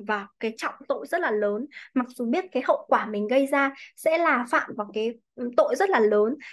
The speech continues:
sẽ phạm vào cái tội là khinh thường phép nước, phạm vào trọng tội đấy, nhưng mà vì quá là lo lắng cho đất nước rồi, quá là căm thù giặc, không thể nào mà nhịn thêm được nữa, nên là rất là nóng lòng muốn bày tỏ chủ kiến của mình với vua,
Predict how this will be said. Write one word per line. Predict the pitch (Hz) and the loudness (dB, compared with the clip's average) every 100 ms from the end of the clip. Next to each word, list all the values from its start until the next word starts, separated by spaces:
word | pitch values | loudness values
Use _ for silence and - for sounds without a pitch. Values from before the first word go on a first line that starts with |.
| - | -18
sẽ | - 339 359 311 - | -4 -2 0 -4 -2
phạm | 330 220 | -2 -2
vào | |
cái | 208 226 | -6 -2
tội | 302 | -2
là | 214 | -2
khinh | - 359 359 | 0 4 4
thường | 294 247 214 | 4 2 2
phép | 330 | -4
nước, | 339 381 403 - | -2 -2 -4 0
phạm | 359 - | 0 0
vào | 214 214 | -8 -6
trọng | - - | -8 0
tội | - 285 | 0 2
đấy, | 320 - - _ | -2 -8 -20 _
nhưng | 339 359 320 | 0 2 2
mà | 240 - - | -4 -6 -8
vì | 208 202 | -8 -8
quá | - 226 214 311 427 | -4 -4 -2 -4 -2
là | 254 | -2
lo | 220 233 | 0 0
lắng | 226 226 | 0 -4
cho | 269 | 0
đất | 285 | 0
nước | 359 370 | 0 -4
rồi, | - 226 208 202 - | -2 0 0 -6 -12
quá | - 320 392 453 | 0 2 4 2
là | - | 0
căm | 311 330 | -6 -6
thù | 277 233 | -6 -4
giặc, | 240 - | -4 -6
không | - 415 415 | -2 0 2
thể | 339 | -2
nào | 226 226 | -4 -4
mà | 226 233 | -4 -2
nhịn | 311 294 | -2 -2
thêm | 311 339 | -6 -2
được | 277 | 0
nữa, | 240 302 392 - - - - | -2 -2 -2 -4 -14 -18 -6
nên | 302 320 | -4 -4
là | 214 240 | -4 -6
rất | 349 | -6
là | 262 214 | -8 -10
nóng | 208 226 | -12 -6
lòng | 277 247 208 | -4 -4 -4
muốn | 214 247 294 | -4 -2 0
bày | 285 240 240 | 0 0 -2
tỏ | 214 - | -6 -4
chủ | 226 196 | -8 -4
kiến | 214 | -4
của | 285 | -2
mình | 226 202 | -4 -2
với | 196 208 | -2 -2
vua, | 294 | 0